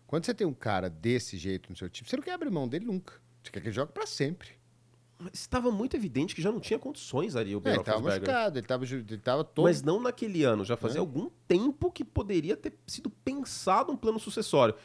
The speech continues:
Speaker 2: Sabe por quê? Porque aí Pittsburgh acabou caindo no, no pior cenário possível, que foi um draft pobre de quarterbacks. Aquele draft é o Kenny Pickett e o Sam Howell, hoje. E ninguém, em sã consciência, acha o Kenny Pickett e o Sam Howell dois quarterbacks de elite. Ou com potencial para.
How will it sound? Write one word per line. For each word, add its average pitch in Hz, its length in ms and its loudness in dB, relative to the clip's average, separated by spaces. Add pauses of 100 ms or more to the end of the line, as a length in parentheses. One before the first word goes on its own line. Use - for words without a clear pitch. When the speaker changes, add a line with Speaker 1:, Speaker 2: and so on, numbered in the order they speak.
(120)
Speaker 2:
Sabe - 220 0
por - 80 -4
quê? 180 160 0
Porque - 220 -4
aí 165 120 -2
Pittsburgh 170 380 -4
acabou 123 380 0
caindo 123 500 0
no, 104 320 -2
no 110 140 -4
pior 135 320 4
cenário 117 320 0
possível, 131 580 -4 (300)
que 143 100 -4
foi 123 460 -2
um 131 100 0
draft 147 480 4
pobre 180 320 4
de 175 80 -4
quarterbacks. 190 580 0 (320)
Aquele - 280 0
draft 120 240 2
é 127 40 0
o - 40 -2
Kenny 147 180 -2
Pickett 175 300 -2
e - 20 -8
o - 20 -8
Sam 247 140 0
Howell, 143 460 8
hoje. 107 400 2 (680)
E 156 80 0
ninguém, 151 360 2
em - 20 0
sã 131 160 -2
consciência, 120 500 0
acha 117 160 -2
o 135 40 -8
Kenny 117 200 -4
Pickett 113 320 -6
e 120 40 -6
o - 20 -4
Sam 131 160 -2
Howell 117 240 4
dois 170 140 -2
quarterbacks 170 320 -4
de 226 60 -6
elite. 156 300 -6 (880)
Ou 117 140 0
com 139 100 -6
potencial 131 560 0
para. 117 460 4